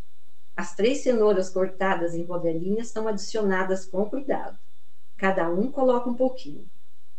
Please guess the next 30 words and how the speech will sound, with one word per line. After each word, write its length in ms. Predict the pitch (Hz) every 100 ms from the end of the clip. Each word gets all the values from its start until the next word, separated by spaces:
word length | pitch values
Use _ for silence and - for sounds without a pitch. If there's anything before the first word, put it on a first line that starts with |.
| - - - -
Agora 420 | 208 202 208 233
a 40 |
vovó 340 | 202 214 196 208
liga 260 | 202 208 214 202 -
o, 80 | 202
o 20 |
liquidificador 960 | 202 208 196 - 208 254 247 160 147
e 60 | 165
a 60 | 175
criançada 640 | 190 185 180 - 190 196
emudece. 760 | 208 233 175 107 - - - - - - - -
Uma 200 | - 190
massa 340 | 180 185 202 180
alaranjada 680 | 180 175 175 170 190 214 220
começa 460 | 214 202 202 -
a 20 | 202
se 160 | 196
formar 600 | - 185 175 190 208 208 - - 233
em 120 | 247
frente 360 | 240 247 254
aos 140 | 240 226
olhinhos 480 | 240 214 214 208 208
arregalados. 840 | 233 196 196 170 - - - - - - - - - - -
Em 140 | 262
uma 160 | 339 330
tigela, 640 | - 196 196 214 190 165
vamos 480 | - 214 220 220 -
essa 280 | 233 240 269
massa 420 | 220 202 208 -
colocar. 640 | 208 220 220 220 - -